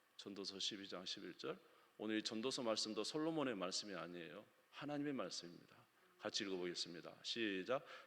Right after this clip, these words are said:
"지혜자들의 말씀들은 찌르는 채찍 같고 회중의 스승들의 말씀들은 잘 박힌 목 같으니 다 한 목자가 주신 바니라." 한 목자가 누구예요? 하나님이 솔로몬에게 지혜를 주셔서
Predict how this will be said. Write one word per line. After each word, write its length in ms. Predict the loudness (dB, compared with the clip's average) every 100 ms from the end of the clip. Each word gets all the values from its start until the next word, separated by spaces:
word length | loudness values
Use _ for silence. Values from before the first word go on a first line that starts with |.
| -10
"지혜자들의 680 | 4 8 10 10 8 8 8
말씀들은 760 | 6 6 4 -2 0 0 0 0
찌르는 420 | 2 4 4 2
채찍 380 | 0 0 -2 0
같고 460 | 0 0 -2 -2 -4 -20 -20 -20 -8 4
회중의 380 | 4 6 6 6
스승들의 640 | 4 2 2 4 4 4
말씀들은 720 | 4 4 2 0 0 0 -2 -6 -10 -2
잘 360 | 6 8 8
박힌 380 | 10 8 6 -2
목 160 | 0 0
같으니 480 | -2 0 -2 0 -4 -10 -20 -16
다 560 | 0 6 8 6 2 -6 -18 -16 -6
한 220 | -2 2
목자가 580 | 2 0 4 4 6 4
주신 320 | 2 0 0
바니라." 320 | -4 -6 -8 -12 -14 -18 -20 -20 -4
한 120 | 0
목자가 400 | 0 2 2 2
누구예요? 340 | 0 -2 -4 -6 -16 -20 -20 -20 -20 _
하나님이 600 | 0 2 2 0 0 -4 -8 -18 -20 -16 -4
솔로몬에게 640 | 0 2 4 4 4 2
지혜를 360 | 2 2 2 0
주셔서 560 | 0 2 2 0 -4